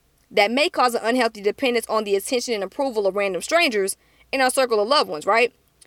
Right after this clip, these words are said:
So when we're escaping from the society that is, um, <laughs> that is where we are now, it can be kinda depressing when you sit and think about where we are sometimes, right? If you choose to focus on that.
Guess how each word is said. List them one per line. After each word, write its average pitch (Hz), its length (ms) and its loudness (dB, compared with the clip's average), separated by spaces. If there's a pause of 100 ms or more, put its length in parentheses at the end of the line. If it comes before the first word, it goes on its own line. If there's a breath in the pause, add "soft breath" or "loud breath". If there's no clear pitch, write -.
(240 soft breath)
So 233 380 4
when 220 220 -2
we're 262 140 0
escaping 262 340 0
from 226 140 -2
the 202 60 -10
society 208 440 -2
that 190 180 0
is, 185 460 -2
um, 170 540 -6
<laughs> - 80 -20
that 233 140 -2
is 226 140 4
where 233 180 6
we 220 160 0
are 185 140 2
now, 190 200 0
it - 120 0
can 494 120 0
be 508 100 -2
kinda 453 280 0
depressing 339 420 -2
when 233 80 -6
you 220 60 -6
sit 254 160 -4
and 233 80 -2
think 233 100 -6
about 196 160 -2
where 196 120 0
we 190 120 -2
are 196 100 -2
sometimes, 147 400 -10
right? 175 280 -2 (240 soft breath)
If 240 100 -4
you 269 60 -10
choose 381 160 2
to 254 60 0
focus 240 340 -2
on 139 140 -6
that. - 200 -16